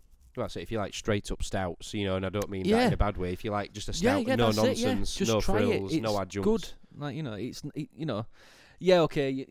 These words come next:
Speaker 2: you know, people are gonna say, "Oh, you know, put it up against the big boys and things like that," but it isn't that.
Speaker 1: Mm.
Speaker 2: You know, it's
Speaker 1: It's not
Speaker 2: not
Speaker 1: trying
Speaker 2: that
Speaker 1: to be
Speaker 2: sort
Speaker 1: that.
Speaker 2: of beer. No,
Speaker 1: Mm.
Speaker 2: exactly, yeah, it doesn't say, it doesn't want to be.
Speaker 1: Yeah.
Speaker 2: You know, it wants to be a straight up stout that's just very nice and enjoyable,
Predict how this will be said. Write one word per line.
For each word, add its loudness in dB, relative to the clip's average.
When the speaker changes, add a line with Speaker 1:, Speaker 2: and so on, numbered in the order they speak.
Speaker 2:
you -10
know, -12
people -6
are -6
gonna -8
say, -12
"Oh, -4
you -10
know, -10
put 6
it -4
up 4
against 0
the -8
big -2
boys -2
and -4
things -2
like -2
that," -2
but 2
it 2
isn't 0
that. 0
Speaker 1:
Mm. -8
Speaker 2:
You -10
know, -8
it's -10
Speaker 1:
It's -6
not 2
Speaker 2:
not 4
Speaker 1:
trying 4
Speaker 2:
that 2
Speaker 1:
to -4
be -2
Speaker 2:
sort 2
Speaker 1:
that. 0
Speaker 2:
of -6
beer. 2
No, 6
Speaker 1:
Mm. 6
Speaker 2:
exactly, 2
yeah, 6
it 2
doesn't -2
say, 4
it 0
doesn't 0
want 2
to 6
be. 4
Speaker 1:
Yeah. -6
Speaker 2:
You 2
know, 0
it -4
wants 0
to -4
be 6
a 4
straight 2
up -8
stout -8
that's -8
just -8
very -2
nice -4
and -10
enjoyable, -2